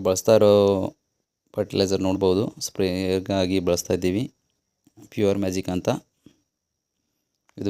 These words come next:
ಮ್ಯಾಗ್ನೀಸಿಯಂ ಸಲ್ಫೇಟ್, ಪ್ರೋಜೀಪ್, ಇದು ಜಿಬ್ರಾಲಿಕ್ ಆಸಿಡ್, ಇದು ಹನ್ನೆರಡು ಅರವತ್ತೊಂದು, ಆಮೇಲೆ ಟಿಗರ್ ಅಂತ ಬರುತ್ತೆ. ಇದು ಹೆಕ್ಸಾಕೊನಜೋಲ್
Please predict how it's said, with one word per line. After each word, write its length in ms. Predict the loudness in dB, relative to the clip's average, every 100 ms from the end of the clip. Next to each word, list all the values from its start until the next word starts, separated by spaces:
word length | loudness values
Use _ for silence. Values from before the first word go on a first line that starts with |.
| -4
ಮ್ಯಾಗ್ನೀಸಿಯಂ 480 | -2 -4 -2 -4 -4 -12 -8
ಸಲ್ಫೇಟ್, 340 | -6 -2 -2 -4 _ _ _ _ _ _ _ _
ಪ್ರೋಜೀಪ್, 440 | -6 -4 -4 -6 _ _ _ _ _ _ _ _ _ _ _ _ -14
ಇದು 120 | -6 -4
ಜಿಬ್ರಾಲಿಕ್ 380 | 0 0 0 0 -2
ಆಸಿಡ್, 280 | -2 -2 -4 -8 _ _ _ _ -16 -10
ಇದು 160 | -6 -4 -4
ಹನ್ನೆರಡು 360 | -4 0 2 4
ಅರವತ್ತೊಂದು, 460 | 2 0 -2 -6 -6 -10 _ _ _ _ _ _ _ _ _ -18 -12
ಆಮೇಲೆ 340 | -8 -8 -10 -12 -12
ಟಿಗರ್ 260 | -8 -8
ಅಂತ 100 | -6 -6
ಬರುತ್ತೆ. 280 | -8 -8 -12 -12 _ _ -18 -10
ಇದು 100 | -8 -8
ಹೆಕ್ಸಾಕೊನಜೋಲ್ 920 | -4 -4 -4 _ -6 -4 -2 -4